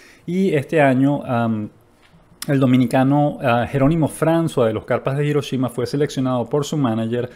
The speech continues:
para estar en el equipo de la Liga Central en la Serie de las Estrellas de este año. Sin embargo,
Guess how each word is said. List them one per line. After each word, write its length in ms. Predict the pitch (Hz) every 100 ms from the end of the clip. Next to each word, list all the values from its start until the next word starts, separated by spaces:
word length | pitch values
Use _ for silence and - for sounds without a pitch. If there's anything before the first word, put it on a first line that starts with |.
| - - - _
para 180 | 156 170
estar 360 | - 143 131
en 340 | 135 143 135 139
el 100 | 135
equipo 400 | 123 127 117 131
de 60 |
la 80 | 120
Liga 240 | 113 107 120
Central 600 | - 113 156 190 143 107 - - - _
en 140 | 156
la 100 | 151
Serie 220 | 131 120 120
de 40 |
las 100 | 127
Estrellas 420 | 120 113 107 110
de 40 | 110
este 180 | - 110
año. 220 | - 123
Sin 260 | - 233
embargo, 540 | 233 160 127 117 127